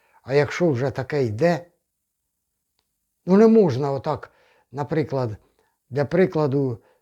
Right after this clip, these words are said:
що вийде, уявити цього ніхто не, не зможе, що, наприклад,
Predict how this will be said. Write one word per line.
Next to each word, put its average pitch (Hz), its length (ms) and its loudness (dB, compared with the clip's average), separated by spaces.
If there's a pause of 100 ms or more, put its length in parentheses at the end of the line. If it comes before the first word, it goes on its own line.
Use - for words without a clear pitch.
(960)
що 143 200 -2
вийде, 131 540 0 (1000)
уявити 170 640 2
цього 151 300 -2
ніхто 151 440 -6
не, 151 160 -4
не 156 320 -4
зможе, 170 420 2
що, 127 120 -6
наприклад, 139 560 -6